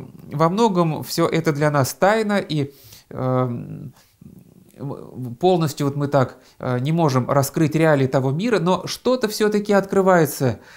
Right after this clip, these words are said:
святым людям, через святых людей открывается ещё кому-то, и даётся нам для того, чтобы мы вели очень внимательно, осторожно и трезвенно, э, проводили нашу земную жизнь.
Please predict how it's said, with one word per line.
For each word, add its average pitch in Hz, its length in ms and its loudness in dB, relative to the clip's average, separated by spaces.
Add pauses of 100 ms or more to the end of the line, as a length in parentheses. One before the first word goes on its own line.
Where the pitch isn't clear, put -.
(160)
святым 175 460 0
людям, 117 440 0 (200)
через 175 300 0
святых 196 340 -2
людей 190 340 0
открывается 180 720 2 (220)
ещё 175 300 0
кому-то, 170 460 2
и 151 320 -2 (120)
даётся 190 440 2
нам 185 180 0
для 175 160 0
того, 190 360 2
чтобы 170 340 0
мы 196 320 -4 (200)
вели 180 460 0
очень 190 460 0 (460)
внимательно, 175 840 2
осторожно 170 680 2
и 170 200 -2
трезвенно, 165 760 0 (380)
э, 131 280 -2
проводили 151 480 2
нашу 170 340 -2
земную 147 440 -2
жизнь. 127 400 0